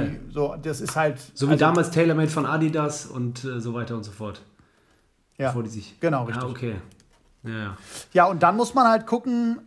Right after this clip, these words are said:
Speaker 1: ähm, da muss man halt gucken, dass man, äh, sich dann jemanden sucht, der das auch ein bisschen kann. Also man sollte jetzt nicht vom, vom Kumpel, der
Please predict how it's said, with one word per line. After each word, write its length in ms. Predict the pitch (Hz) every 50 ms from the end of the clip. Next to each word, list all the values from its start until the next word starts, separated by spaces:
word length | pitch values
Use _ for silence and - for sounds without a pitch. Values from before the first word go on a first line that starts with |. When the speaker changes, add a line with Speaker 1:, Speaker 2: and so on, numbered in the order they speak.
| _ -
Speaker 1:
ähm, 640 | 202 196 196 202 196 196 202 196 196 196 196 202 - - - 165 143 - - -
da 140 | - 175 175
muss 200 | 196 220 220 -
man 120 | 226 196
halt 180 | 190 196 190 -
gucken, 540 | - 214 214 214 233 220 214 208 208 202 202 - - - _ _ _
dass 260 | - 170 170 170 -
man, 460 | 180 170 170 170 165 165 165 156 165 - - _ _ -
äh, 240 | - 160 160 156 - - - - -
sich 320 | 196 170 131 165 165 - -
dann 260 | 190 170 160 160 156
jemanden 360 | 156 175 175 170 170 - 175
sucht, 340 | 139 123 175 214 233 - -
der 80 | 190 170
das 140 | 165 - 196
auch 60 | 190
ein 60 | 151
bisschen 220 | 143 131 143 131 127
kann. 340 | - 156 175 208 277 - -
Also 260 | - 170 156 139 151
man 140 | 147 143 143
sollte 240 | 143 151 151 156 160
jetzt 160 | 151 160 -
nicht 140 | 175 165 -
vom, 260 | - 170 156 156 147
vom 240 | 147 - 151 151 135
Kumpel, 320 | - 165 175 175 185 175
der 240 | 156 156 156 147 147